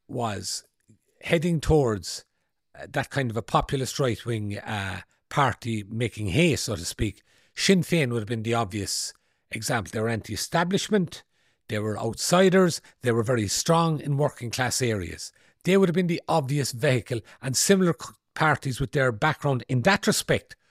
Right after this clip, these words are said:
were the ver-, vehicle in other countries that turned into far-right parties. To be fair to Sinn Féin, they studiously avoided it. They did quite the opposite. They made it clear that they were going to stand against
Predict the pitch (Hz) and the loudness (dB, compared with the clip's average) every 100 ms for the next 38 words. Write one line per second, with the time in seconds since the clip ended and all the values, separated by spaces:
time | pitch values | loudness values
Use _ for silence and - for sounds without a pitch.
0 | _ _ 139 165 135 120 156 131 139 113 | _ _ 2 4 4 2 4 4 0 4
1 | 147 123 127 123 185 202 - 160 110 117 | 4 4 -2 4 6 6 2 0 0 -4
2 | 98 - - - - - 147 131 113 - | -4 -10 -18 -10 -4 0 2 0 -2 0
3 | 127 120 110 - 107 - - - _ _ | 2 2 -2 -4 -6 -8 -16 -20 _ _
4 | _ _ - - 226 220 226 196 143 170 | _ _ -2 2 4 6 6 6 2 2
5 | 143 143 113 76 _ _ _ _ _ - | 2 0 0 -4 _ _ _ _ _ -2
6 | 143 143 139 - - 185 165 165 - 165 | 0 0 -2 -4 2 4 6 2 2 0
7 | 143 - _ - 131 107 135 123 95 82 | 0 -6 _ -8 -6 -2 0 0 -2 -10
8 | - 117 113 117 - 143 - 139 131 107 | -8 -6 -4 -6 -4 -6 -2 -2 -2 -6
9 | 95 - - - 123 123 131 110 - - | -12 -12 -20 -12 -6 -2 -2 -4 -6 2
10 | 185 160 170 - _ _ _ - 107 131 | 4 4 2 -2 _ _ _ -10 0 0
11 | 120 - - 110 123 113 117 107 - _ | 0 -6 -16 -4 -2 0 -2 -4 -8 _
12 | _ 131 127 113 - - 131 123 104 - | _ -8 -6 -4 -4 0 0 -2 -6 -10
13 | 104 160 190 170 - | -4 0 0 0 -4